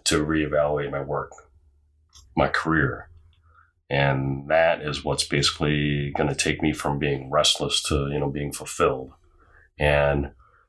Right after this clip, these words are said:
you know, the three areas I really had to ask myself was, okay, one, do, do I have passion for what I'm doing right now?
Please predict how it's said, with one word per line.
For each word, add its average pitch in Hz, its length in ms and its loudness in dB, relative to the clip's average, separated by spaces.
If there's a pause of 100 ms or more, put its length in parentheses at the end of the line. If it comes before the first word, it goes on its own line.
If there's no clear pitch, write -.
(340)
you 87 60 4
know, 82 140 6
the 73 80 -2
three 85 220 2
areas 82 240 4
I 80 60 4
really 80 340 2
had 78 140 2
to 73 60 -2
ask 80 280 2
myself 71 340 0
was, 73 160 0
okay, 78 240 -2
one, 80 220 2
do, 82 180 0
do 87 140 2
I - 20 6
have - 140 -2
passion 76 520 2
for 73 160 -4
what 73 120 2
I'm 69 120 2
doing 69 220 0
right 73 140 0
now? 78 320 -2